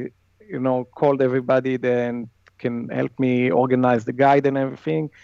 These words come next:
and I just went there. So you have to kind of, uh, see the opportunity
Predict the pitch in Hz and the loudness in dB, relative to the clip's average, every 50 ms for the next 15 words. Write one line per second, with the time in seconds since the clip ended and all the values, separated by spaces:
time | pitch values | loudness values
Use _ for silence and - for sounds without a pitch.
0 | - - - _ - - 120 123 123 117 117 135 123 - - - 127 123 117 113 | -20 -20 -20 _ -8 -2 0 0 2 2 2 0 0 0 -2 -4 -4 -4 -2 -4
1 | 110 110 101 - - 135 139 139 147 160 170 175 156 - 175 175 165 - - - | -4 -6 -6 -4 -2 0 2 4 6 6 6 6 4 2 0 0 0 -2 -2 0
2 | 160 156 156 151 151 - - - - 131 127 123 120 120 120 117 117 117 113 110 | 0 2 2 2 0 -2 -4 -6 -6 -2 0 0 0 -2 -2 -4 -4 -4 -6 -8
3 | 98 - _ _ _ _ _ _ _ _ _ _ _ _ _ _ _ - - - | -8 -12 _ _ _ _ _ _ _ _ _ _ _ _ _ _ _ -10 -8 -2
4 | - - 185 165 170 160 143 - - 139 127 - - 160 175 180 160 - - 190 | 2 2 4 6 6 6 4 4 0 -2 -4 -2 -4 -4 -2 -2 -4 -2 -2 -2
5 | 196 202 220 - | -2 -2 -2 -6